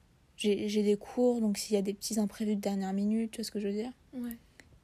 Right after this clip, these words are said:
Speaker 1: Et donc, voilà. Et donc, euh, après aussi, faut pas se frustrer si vous arrivez pas à le faire à chaque fois. Moi, au début, je me mettais des milliers de trucs, genre, vraiment, mais c'est, après, tu fais quoi de ta journée ? Genre, t'es essoufflé, tu, tu,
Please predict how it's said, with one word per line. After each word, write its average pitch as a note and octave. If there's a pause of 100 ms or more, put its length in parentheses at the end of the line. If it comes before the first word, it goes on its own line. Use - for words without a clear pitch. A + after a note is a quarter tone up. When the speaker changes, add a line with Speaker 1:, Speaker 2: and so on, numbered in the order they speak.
(680)
Speaker 1:
Et A3
donc, G#3+
voilà. G3+ (420)
Et A3
donc, G#3+
euh, G#3 (180)
après A3
aussi, A#3
faut -
pas A3
se -
frustrer A#3+
si A#3
vous G#3+
arrivez G3
pas -
à A#3
le A3
faire A3
à G#3
chaque G3+
fois. A3+ (440)
Moi, G#3+
au -
début, G#3+
je A3
me G#3+
mettais G#3
des G#3
milliers A3+
de A3
trucs, A3
genre, F#3+
vraiment, G#3+
mais G#3+
c'est, - (560)
après, -
tu -
fais G3+
quoi B3
de -
ta G#3+
journée ? A3+
Genre, G#3+
t'es G#3
essoufflé, A3
tu, -
tu, G#3+